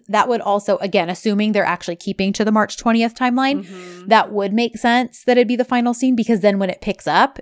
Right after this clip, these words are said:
Speaker 1: it would actually
Speaker 2: Mm-hmm.
Speaker 1: be March twentieth at the
Speaker 2: Yeah.
Speaker 1: beginning of thirty-six.
Speaker 2: Yeah.
Speaker 1: So, um, yeah, maybe. I don't know. But, well, I wish we were ending on a more exciting and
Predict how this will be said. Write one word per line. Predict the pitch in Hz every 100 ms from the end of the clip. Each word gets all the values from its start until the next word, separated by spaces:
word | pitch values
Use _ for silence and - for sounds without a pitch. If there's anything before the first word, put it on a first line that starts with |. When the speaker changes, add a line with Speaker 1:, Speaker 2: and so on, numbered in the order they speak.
| -
Speaker 1:
it | 208
would | 175 175
actually | 175 185 196
Speaker 2:
Mm-hmm. | 165 175
Speaker 1:
be |
March | 160 107 -
twentieth | - 160 113 117 131 -
at | 202 175
the | 185
Speaker 2:
Yeah. | 175
Speaker 1:
beginning | 196 175 165 160
of | - 156 147
thirty-six. | - 208 185 180 175 165 170 165 - - - - 151 - - -
Speaker 2:
Yeah. | - - - - -
Speaker 1:
So, | 220 196 190 185 185 _ -
um, | 208 180 170 - 185 _ _ _ _ -
yeah, | 202 139 92 -
maybe. | 202 185 170 165 170 -
I | 170
don't | 165 147
know. | 147 156 _ -
But, | 151 139 - _ _ _ _ _ _ _ _ -
well, | 202 190 -
I |
wish | 214 240 -
we |
were | 311
ending | 208 208 214
on | 202
a | 196
more | 190 190
exciting | 180 - 185 185 190
and | 180 175 175